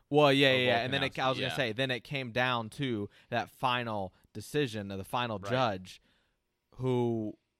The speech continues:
Speaker 1: also scored it like it was three two in rounds one. And it was like, Holloway definitely won rounds one and two.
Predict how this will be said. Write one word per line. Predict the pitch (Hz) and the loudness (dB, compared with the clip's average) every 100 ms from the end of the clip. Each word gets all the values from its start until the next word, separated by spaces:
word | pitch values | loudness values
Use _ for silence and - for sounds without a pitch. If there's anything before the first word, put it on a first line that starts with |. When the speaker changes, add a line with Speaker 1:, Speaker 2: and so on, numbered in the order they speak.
| _ _ | _ _
Speaker 1:
also | - 123 143 - 127 | -2 0 0 0 -2
scored | - - 117 107 | -4 -6 -2 0
it | 101 95 - | -2 -6 -8
like | 101 95 113 | -8 -6 -8
it | |
was | 101 95 - | -8 -10 -12
three | 107 101 104 | -10 -4 -4
two | 98 - 113 98 | -4 -4 -4 -4
in | 90 90 | -6 -6
rounds | 95 95 92 95 | -6 -6 -8 -8
one. | 92 92 90 87 - | -6 -6 -6 -12 -12
And | 98 | -8
it | |
was | 104 101 | -8 -4
like, | 107 95 92 _ _ _ | -2 -2 -4 _ _ _
Holloway | - 143 143 131 123 117 | 0 2 2 0 -2 -2
definitely | 113 123 117 123 | -2 -2 -2 -6
won | 110 107 107 | -6 -8 -8
rounds | 104 107 104 104 98 _ - 85 - | -8 -6 -6 -8 -12 _ -20 -20 -20
one | 101 98 110 | -14 -6 -6
and | 127 123 | -6 -8
two. | 127 104 98 | -4 -4 -4